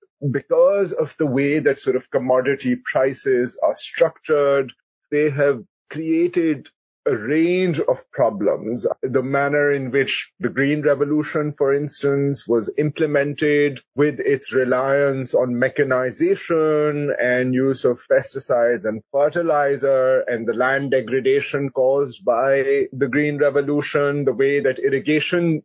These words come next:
systems were set up. I mean, it's not to say that there's no room for modernization and efficiency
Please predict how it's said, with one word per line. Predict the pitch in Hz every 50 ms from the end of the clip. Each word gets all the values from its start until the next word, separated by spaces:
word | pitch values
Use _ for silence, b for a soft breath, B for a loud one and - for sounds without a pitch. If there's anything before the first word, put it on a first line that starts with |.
| _
systems | - - - 160 147 - - 165 156 156 160 147 117 107
were | 135 131
set | - - - 147 143 -
up. | 139 131 139 143 143 - _ _ _ _ _ -
I | 147 151
mean, | 156 151
it's | 156 151 - -
not | 156 170 180 190 180 -
to | 165 160
say | 151 - - 151 151 156 160
that | 156 143 131 123 -
there's | 135 131 131 135 123 120
no | 127 127 135 139 143 143 143 135
room | 120 127 135 135 139 135 127
for | - 135 127
modernization | 123 117 120 123 110 120 127 127 123 123 123 123 127 123 120 - - 151 139 135 127
and | 123 120 120 -
efficiency | - 120 - 156 165 156 - 196 185 170 143 - 147 131 127 120 117 - -